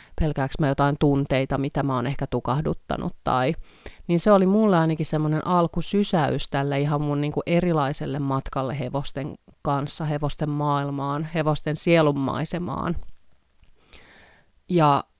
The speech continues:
ja se oli ensi alkuun myöskin tosi pelottavaa, koska siinä joutuikin, mä jouduin kohdakkain niiden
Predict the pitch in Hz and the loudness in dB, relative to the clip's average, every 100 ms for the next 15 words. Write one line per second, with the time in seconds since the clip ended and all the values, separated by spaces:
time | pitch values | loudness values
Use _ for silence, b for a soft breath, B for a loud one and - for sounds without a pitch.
0 | _ 175 165 190 220 277 226 160 _ _ | _ -2 2 4 6 6 6 2 _ _
1 | _ _ _ - 175 165 156 147 - 156 | _ _ _ 0 0 2 2 0 2 0
2 | 160 156 151 143 151 - - 170 185 - | 2 2 2 0 -4 -6 -2 0 0 2
3 | 294 233 143 - - 139 139 143 147 - | 4 4 2 0 -4 -2 -4 -2 -4 0
4 | 160 - B B B B - 220 202 226 | 0 0 B B B B 0 4 6 8
5 | 262 220 - 147 151 156 - - 196 214 | 10 8 6 2 2 -4 -10 -4 2 6
6 | 262 226 160 156 175 170 151 127 - 135 | 6 6 4 4 6 6 2 -4 -6 -4
7 | 123 151 151 147 139 139 | -2 -2 0 0 0 -2